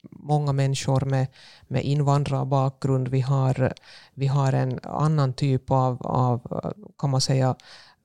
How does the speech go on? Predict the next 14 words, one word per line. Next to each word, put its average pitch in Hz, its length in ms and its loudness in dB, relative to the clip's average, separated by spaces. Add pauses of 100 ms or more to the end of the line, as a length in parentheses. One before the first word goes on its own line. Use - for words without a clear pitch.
(140)
problematik 139 760 0
med 131 120 -2
missbruk. 135 800 0
Eh, 64 500 0
vi 147 100 0
har, 131 480 -2 (920)
vi 147 80 -4
har 151 160 2
liksom 147 360 0 (580)
många 175 340 0
sådana 147 360 0
saker 143 460 0
som, 135 380 -2 (100)
som 135 440 0